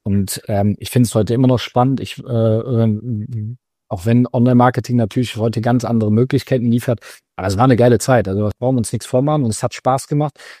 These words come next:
Und am Ende des Tages hat's mich auch erfolgreich gemacht. Und das muss man einfach sagen. Und, ähm, auch, auch dort kann ich ganz offen sagen,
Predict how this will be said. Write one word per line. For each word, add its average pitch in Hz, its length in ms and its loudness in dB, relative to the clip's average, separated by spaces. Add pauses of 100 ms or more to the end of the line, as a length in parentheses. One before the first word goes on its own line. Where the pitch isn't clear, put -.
Und 120 80 0
am 120 120 0
Ende 156 260 2
des 120 180 -2
Tages 135 420 0
hat's 143 140 -4
mich 127 120 -2
auch 113 80 -2
erfolgreich 117 520 -6
gemacht. 82 300 -18 (340)
Und - 340 -4
das - 160 -4
muss 147 220 6
man 156 100 2
einfach 117 240 0
sagen. 123 360 -4 (340)
Und, 123 340 0
ähm, 123 500 2
auch, 123 380 -4
auch - 200 -4 (100)
dort 131 280 2
kann 139 140 0
ich 135 100 0
ganz 131 200 2
offen 131 240 -4
sagen, 117 240 0